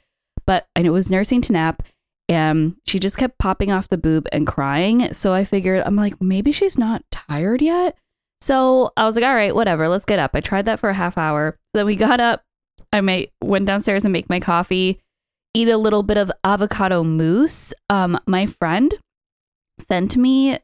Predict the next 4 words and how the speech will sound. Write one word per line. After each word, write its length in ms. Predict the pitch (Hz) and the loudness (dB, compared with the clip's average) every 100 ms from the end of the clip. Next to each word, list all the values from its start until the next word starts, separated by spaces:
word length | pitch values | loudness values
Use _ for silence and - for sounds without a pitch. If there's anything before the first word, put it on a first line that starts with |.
| _ - | _ -4
these 300 | 196 196 190 | -2 -2 -2
meals 680 | 180 165 165 190 233 - - | -2 0 0 0 -2 -4 -10
from, 560 | - 196 185 180 175 185 _ _ _ - | -6 -2 0 0 0 -4 _ _ _ -6
like, 180 | 180 | -6